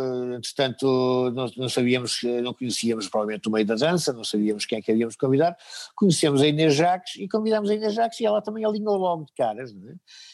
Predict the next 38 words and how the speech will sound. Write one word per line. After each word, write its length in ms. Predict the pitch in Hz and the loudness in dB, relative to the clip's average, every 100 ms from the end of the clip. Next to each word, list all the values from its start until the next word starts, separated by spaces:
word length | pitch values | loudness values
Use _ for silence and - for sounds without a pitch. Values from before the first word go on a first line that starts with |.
| _ - | _ -6
Epá, 180 | 185 | -2
e 60 | 131 | -2
trabalhamos, 640 | - 131 131 123 147 175 - | -2 -4 0 0 -2 -4 -8
primeiro 300 | 147 139 123 | -6 -4 -4
fizemos 260 | 127 127 | -6 -6
uma 140 | 120 123 | -6 -6
sinopse 580 | - 120 127 131 - - | -6 -2 0 0 -4 -6
para, 140 | 117 | -6
para, 160 | 98 113 | -6 -8
para, 220 | 113 107 | -6 -6
para, 180 | 110 104 | -6 -4
para, 200 | 110 98 - 113 101 | -4 -4 -6 -6 -6
para 120 | - | -6
ir 20 | 98 | -6
buscarmos, 520 | - 113 104 104 - | -2 0 0 -2 -4
para 280 | 156 139 220 | -4 -2 0
concorrermos 560 | 196 - 139 131 117 | 0 2 2 2 0
ao 80 | 117 | 0
Guidance, 600 | 110 127 139 180 160 - - | 0 0 0 -2 -6 -10 -10
para, 280 | 101 101 98 | -8 -8 -10
para, 500 | 98 98 95 95 - - - - - - _ | -12 -14 -14 -16 -20 -18 -14 -12 -12 -16 _
para 80 | 110 | -6
apresentarmos 540 | 104 107 101 110 104 | -4 -4 -2 -2 -2
o 180 | 107 110 | -2 -2
projeto 420 | - 107 113 - 113 117 | -4 0 0 0 -2 -2
ao 100 | 120 | -2
Guidance. 420 | 117 156 175 185 | 0 2 0 0
O 40 | 127 | 0
Guidance, 360 | 110 113 113 | 0 -2 -2
eh, 40 | 113 | -4
eh, 420 | 117 113 107 113 107 113 - - | -4 -6 -8 -12 -14 -18 -18 -18
eh, 640 | 110 90 104 101 120 104 | -16 -16 -18 -20 -20 -20
apo-, 240 | 95 123 117 | -10 -4 -2
apo-, 540 | 117 127 127 123 110 104 | 0 2 2 0 -8 -10
apo-, 280 | - 104 98 | -12 -14 -12
apoiou 340 | - 135 131 | 2 4 4
o 20 | 123 | 2
projeto, 640 | 147 135 226 196 190 196 | 0 2 2 2 -2 -8